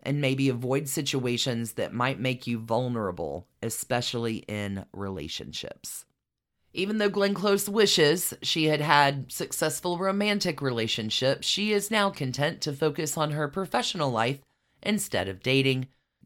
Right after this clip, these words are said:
Glenn Close recognizes her independence and need for autonomy and isn't sure that a romantic partner can fit into that lifestyle.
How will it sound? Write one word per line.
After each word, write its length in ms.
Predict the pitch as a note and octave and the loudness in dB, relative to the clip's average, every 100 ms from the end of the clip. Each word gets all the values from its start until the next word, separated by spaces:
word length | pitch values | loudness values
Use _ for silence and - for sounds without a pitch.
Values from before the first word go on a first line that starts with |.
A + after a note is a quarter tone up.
| - | -6
Glenn 260 | D#3+ D#3 D3 | 0 0 2
Close 380 | F3 F#3 G#3 | 2 4 4
recognizes 680 | D3+ C#3 D3 C#3 C3+ C#3 C#3 | 2 2 0 0 2 2 0
her 160 | G3+ G3+ | 2 0
independence 840 | F#3 F#3+ F3+ F#3 F3+ F#3 - - - _ _ - | 0 -4 -4 -4 0 0 0 -8 -14 _ _ -2
and 260 | D#3 D#3+ | 2 2
need 220 | D3+ D#3+ D3+ | 2 2 0
for 180 | D#3+ D3+ | 2 4
autonomy 800 | D#3+ C#3+ B2+ C3 C3 B2+ B2+ | 4 2 0 2 2 0 0
and 160 | A#2 A2 - _ _ - | 0 -2 -6 _ _ -2
isn't 340 | - A#3 A#3+ | 2 4 4
sure 240 | - F#3+ F#3 | 4 4 4
that 160 | F#3 | 4
a 60 | D#3+ | 4
romantic 680 | C#3+ C#3 D#3 F3+ G3 D#3+ - | 4 2 2 0 0 -4 -2
partner 480 | D#3+ D3+ C3+ C3 | 0 0 0 -2
can 400 | C3 D3 B2+ B2+ B2 _ _ | -2 0 0 0 -6 _ _
fit 340 | - - E3+ - | -6 2 2 2
into 540 | C#3 C#3+ D#3+ - C#3 | 0 0 0 0 0
that 240 | D3 F3 - | 2 2 2
lifestyle. 680 | E4+ G4 - - - - | -2 -4 -4 -4 -4 -8